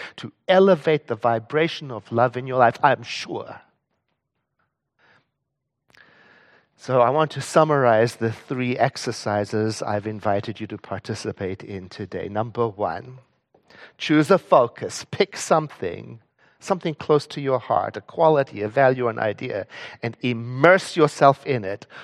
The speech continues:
Fall willfully in love with that, with that something. That's number one. Number two, see with new eyes. Particularly try to see, imagine seeing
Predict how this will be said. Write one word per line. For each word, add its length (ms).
Fall 640
willfully 1120
in 260
love 380
with 280
that, 260
with 180
that 220
something. 580
That's 160
number 240
one. 300
Number 200
two, 580
see 500
with 220
new 240
eyes. 720
Particularly 1120
try 460
to 480
see, 760
imagine 640
seeing 640